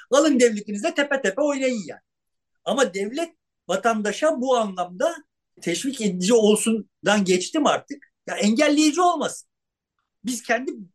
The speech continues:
yaramızı sarabilecek potansiyele sahibiz. Ve bu niyete de sahibiz. Hevese de sahibiz. Biz iyiyiz. Kimimiz dindar, kimimiz dinsiz, kimimiz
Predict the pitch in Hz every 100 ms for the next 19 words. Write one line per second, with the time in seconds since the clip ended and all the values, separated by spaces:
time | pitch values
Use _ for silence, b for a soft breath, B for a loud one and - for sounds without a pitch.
0 | _ - 185 233 269 285 - 180 196 202
1 | 226 330 359 _ _ 185 190 226 208 220
2 | 262 320 - 170 214 226 139 - _ _
3 | _ _ _ - 135 143 - _ 131 254
4 | 285 208 _ - 143 175 190 311 349 330
5 | 196 147 113 107 - - _ - 156 196
6 | 202 339 349 - 185 139 107 - - _
7 | _ - 294 240 208 277 320 196 - -
8 | _ _ _ _ - 277 247 208 180 247
9 | 226 269 - 240 247 254 196 240 214 240
10 | 202 - 240 226 226 -